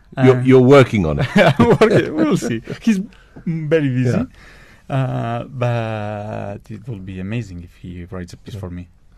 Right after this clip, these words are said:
Speaker 1: And I think it's wonderful that you're being able to take Chris Deigen from here now and introduce him to your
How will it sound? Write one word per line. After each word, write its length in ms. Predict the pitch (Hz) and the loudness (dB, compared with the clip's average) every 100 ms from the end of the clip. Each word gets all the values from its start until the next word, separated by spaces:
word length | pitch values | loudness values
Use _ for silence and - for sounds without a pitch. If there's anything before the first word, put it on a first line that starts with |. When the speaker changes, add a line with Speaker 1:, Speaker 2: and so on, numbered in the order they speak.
| _ - - - - - | _ -20 -20 -20 -20 -4
Speaker 1:
And 120 | 208 | 0
I 60 | 202 | 0
think 200 | 240 202 | 0 -4
it's 120 | - | -4
wonderful 440 | 143 190 262 - | -2 -2 -2 -4
that 180 | 131 113 | -4 0
you're 360 | 120 131 127 - - 85 | 0 2 0 -2 -10 -6
being 220 | 113 117 | -4 -2
able 240 | 120 120 | -2 -2
to 120 | 113 98 | -4 -8
take 420 | - 127 120 - _ _ _ _ _ | -4 -4 -4 -12 _ _ _ _ _
Chris 180 | 139 123 | -6 -2
Deigen 440 | 117 117 120 107 87 | 0 2 2 -2 -4
from 180 | 92 | -6
here 260 | 95 175 190 | 0 0 0
now 240 | 92 92 - | -2 -6 -4
and 180 | 117 110 | -4 -2
introduce 540 | 127 120 107 117 117 | -2 -2 -2 -2 -2
him 120 | 107 | -6
to 120 | 104 107 | -6 -2
your 340 | 101 101 - | 0 -2 -4